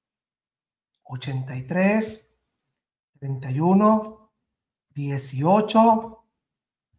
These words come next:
veintitrés. Número de dos cifras. Ahí tienes la información de los números de dos cifras. ¿Ok? Vamos ahora con el número, números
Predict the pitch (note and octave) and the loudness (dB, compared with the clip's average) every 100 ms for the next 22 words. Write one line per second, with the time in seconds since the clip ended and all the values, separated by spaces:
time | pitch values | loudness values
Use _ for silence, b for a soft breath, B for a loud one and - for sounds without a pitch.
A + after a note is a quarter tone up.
0 | _ D#3+ E3+ F3+ F#3+ F#3 D#3 C3+ - - | _ 0 2 0 -2 -4 -4 -8 -14 -16
1 | - - _ _ _ _ _ _ _ _ | -18 -20 _ _ _ _ _ _ _ _
2 | _ _ _ _ _ _ _ _ D3+ E3+ | _ _ _ _ _ _ _ _ 0 2
3 | F#3+ G3+ F#3 D#3+ D#3+ D3 - - - - | 4 4 2 0 -4 -8 -14 -18 -20 -20
4 | _ _ _ _ - D3 C#3+ F3+ F#3+ G#3+ | _ _ _ _ -6 -6 -2 2 2 2
5 | A3 - D#3+ D3 D3 C#3 - F3 G#3 A3+ | -2 -4 -4 -4 -6 -8 -6 -2 -2 -2
6 | - - _ _ _ _ _ _ _ C#3+ | -8 -18 _ _ _ _ _ _ _ -6
7 | C#3 D#3 G3 F3+ C#3+ D3+ - - _ - | -2 2 2 2 0 -6 -10 -16 _ -20
8 | - _ _ _ _ _ _ C3 G#3 G#3 | -20 _ _ _ _ _ _ -6 -6 -6
9 | _ _ _ _ _ _ _ _ _ _ | _ _ _ _ _ _ _ _ _ _
10 | _ _ _ _ _ E3 G3 G#3+ G3+ G#3 | _ _ _ _ _ -2 2 4 6 6
11 | G#3+ F#3+ F3 D#3+ D#3+ F3 G#3+ A#3+ A#3+ - | 4 2 2 0 0 2 2 2 0 -2
12 | - - F3+ A3+ A#3+ A#3+ - _ | -12 -4 0 2 2 -2 -6 _